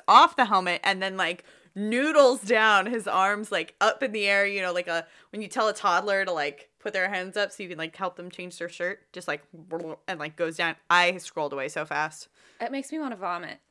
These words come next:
Speaker 1: Yeah. And then, well, I scrolled away and then I scrolled back, hit pause so I didn't have to watch it, but then I did look at the comments, and all the comments were like, "I feel lied to.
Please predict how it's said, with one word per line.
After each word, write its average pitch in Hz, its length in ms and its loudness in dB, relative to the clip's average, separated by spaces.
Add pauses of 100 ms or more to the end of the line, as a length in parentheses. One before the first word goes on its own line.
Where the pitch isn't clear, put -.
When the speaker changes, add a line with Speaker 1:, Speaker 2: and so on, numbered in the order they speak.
Speaker 1:
Yeah. 156 460 -2 (100)
And 240 100 2
then, 240 140 4
well, 202 340 4
I 208 80 2
scrolled 240 240 0
away 240 320 2
and 226 140 -2
then 202 100 0
I 190 60 -2
scrolled 202 320 -4
back, 180 360 4
hit 269 160 6
pause 190 680 2
so - 120 -2
I 190 120 4
didn't 196 220 -6
have 196 180 -2
to 175 80 -4
watch 156 260 -2
it, 233 140 -2
but 202 80 -6
then 165 100 -2
I 160 80 0
did 160 220 -4
look 151 140 -12
at 151 60 -12
the 151 60 -14
comments, 90 420 -8
and 190 140 -6
all 170 140 4
the 175 80 -2
comments 165 380 -4
were 175 100 -6
like, 143 340 -6
"I 160 80 -6
feel 165 180 -6
lied 147 220 -6
to. 147 320 -8